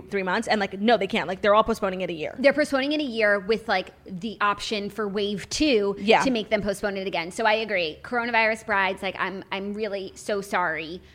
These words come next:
Speaker 2: for you. But I will say, baby in five weeks trumps
Speaker 1: Trumps.
Speaker 2: wedding.
Speaker 1: So
Speaker 2: So right now you need to prioritize yourself.
Speaker 1: Don't get too stressed about it. It's not good for the baby.
Speaker 2: I think that maybe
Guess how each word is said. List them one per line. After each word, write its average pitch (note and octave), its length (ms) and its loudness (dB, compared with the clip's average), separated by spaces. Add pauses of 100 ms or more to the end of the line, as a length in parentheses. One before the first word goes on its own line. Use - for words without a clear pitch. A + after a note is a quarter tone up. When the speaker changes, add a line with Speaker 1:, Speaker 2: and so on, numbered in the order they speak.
(100)
Speaker 2:
for A3+ 140 -4
you. E3 320 -8
But A#3+ 140 2
I A3+ 80 4
will C#4 320 2
say, D#3 480 -4 (800)
baby B3+ 380 0
in C4 100 -2
five A3 360 4
weeks A#3+ 500 -10 (260)
trumps A#3+ 520 4
Speaker 1:
Trumps. G#3 80 -4
Speaker 2:
wedding. F3 420 -2 (160)
Speaker 1:
So C#4 240 6
Speaker 2:
So C4+ 300 6
right C4+ 240 4
now B3 240 0
you B3 120 -4
need A#3 180 -6
to - 100 -6
prioritize G#3 840 0
yourself. F#3+ 760 0
Speaker 1:
Don't C4 180 4
get C#4+ 160 6
too D#4+ 100 2
stressed A3 340 2
about G3+ 280 8
it. G3 100 6
It's F#3+ 160 -4
not F#3+ 160 2
good G#3 160 -2
for A3+ 80 0
the G#3+ 100 2
baby. F#3 680 0
Speaker 2:
I C4 140 4
think C4+ 380 -2
that D#4 280 4 (140)
maybe A3+ 680 -2